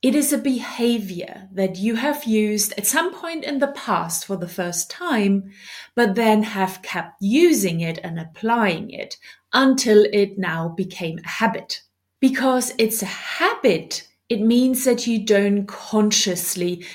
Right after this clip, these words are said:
need to think about applying it or using it or switching it on. It's an automated program that gets triggered on a regular basis. The good news is that a habit can be changed.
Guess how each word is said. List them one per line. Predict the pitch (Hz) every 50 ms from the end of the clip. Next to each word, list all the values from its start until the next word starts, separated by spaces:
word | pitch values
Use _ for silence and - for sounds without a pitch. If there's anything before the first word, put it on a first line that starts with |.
| - -
need | 208 208 220 214 214
to | 202 190
think | - - - 339 359 359 359 -
about | 226 - 185 170 170 170 175 175 175 - -
applying | 180 - - - - 202 190 185 185 185 185 180 175 165
it | 160 165 - -
or | - 170 180
using | 175 170 190 202 196 196 185 190 170 160
it | - - - - - -
or | -
switching | - - - 214 208 208 - 196 170 170
it | 165 165 185
on. | 185 175 170 - - - 196 - _ _ _ _ _ - _ _ _ _ -
It's | 254 262 - 269
an | 254 240 - -
automated | - 247 254 254 247 - - 240 220 220 220 214 214 214 208 202 208
program | - - 269 311 320 320 320 214 185 185 185 185 180 180
that | 190 185 180 - -
gets | 196 170 170 170 - - -
triggered | - - - 294 320 311 190 180 180 175 - -
on | 190 185
a | 180 175
regular | 180 175 165 165 165 175 170 170 170
basis. | 165 - 180 170 170 170 - - - - - - - - _ _ _ - -
The | 170 160 196 208 190
good | 190 - - 220 269 392 427 427 320
news | 254 208 180 170 170 170 170 -
is | - - 180 170 160 165 180 233 269 262 - - - _ _ _ _ _ _ -
that | - 220 226 220 208 214 214 -
a | 277
habit | 269 208 190 190 185 208 214 214 -
can | - 185 170 160
be | 185 196
changed. | 190 - 285 370 403 277 - - - - - -